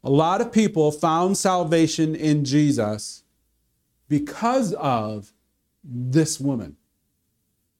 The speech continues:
How did they find salvation? She simply shared what happened to her. She just told her story.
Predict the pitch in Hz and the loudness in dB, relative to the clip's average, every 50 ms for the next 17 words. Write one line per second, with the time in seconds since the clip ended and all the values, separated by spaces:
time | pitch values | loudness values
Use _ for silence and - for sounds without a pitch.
0 | _ _ _ _ _ _ _ - - 185 202 214 226 247 254 269 262 240 262 254 | _ _ _ _ _ _ _ -14 -4 -2 0 0 2 2 2 2 2 2 2 2
1 | 247 240 247 247 240 247 254 240 240 - 233 226 233 220 233 233 220 - 254 247 | 2 0 0 0 0 2 0 0 0 2 0 0 2 2 2 2 2 2 0 2
2 | 269 277 262 - - - _ _ _ _ _ _ _ _ _ _ _ _ _ - | 2 0 -2 -4 -14 -20 _ _ _ _ _ _ _ _ _ _ _ _ _ -12
3 | - - - 202 185 - - - - 240 269 294 320 302 - - 285 285 302 285 | -8 -2 0 0 0 0 -2 -2 0 2 2 2 0 -2 -2 0 0 2 4 4
4 | 277 285 - - - 208 214 208 202 180 151 135 123 120 120 117 117 117 - _ | 2 2 -2 -6 0 0 2 4 4 4 4 4 2 2 0 0 -2 -6 -12 _
5 | _ _ _ _ _ _ _ _ _ 127 139 156 185 214 240 240 - - - - | _ _ _ _ _ _ _ _ _ -2 -2 0 0 0 -2 -4 -8 -14 -12 -12
6 | - - 208 226 220 - - 160 131 117 107 107 107 107 104 104 107 - _ _ | -8 -2 -2 -2 -2 -2 -2 -2 -2 -2 -4 -4 -6 -8 -10 -10 -14 -18 _ _
7 | _ _ _ _ _ _ _ _ _ - - - 131 117 95 - - 113 95 85 | _ _ _ _ _ _ _ _ _ -20 -18 -14 -14 -14 -14 -12 -12 -12 -12 -14
8 | 76 _ _ _ _ _ _ _ _ _ _ _ _ _ _ _ _ _ _ _ | -16 _ _ _ _ _ _ _ _ _ _ _ _ _ _ _ _ _ _ _
9 | _ _ _ _ _ _ _ _ _ _ _ _ _ _ _ _ _ _ _ _ | _ _ _ _ _ _ _ _ _ _ _ _ _ _ _ _ _ _ _ _
10 | _ _ _ _ _ - - 233 214 180 254 311 302 240 - - - - 233 240 | _ _ _ _ _ -10 -6 -4 -2 0 0 0 0 -2 -6 -8 -4 0 0 2
11 | 254 254 254 240 208 196 - - - - 214 214 233 226 208 160 123 - - | 2 2 2 0 0 -2 -2 -6 0 2 4 4 4 2 0 -2 -4 -6 -12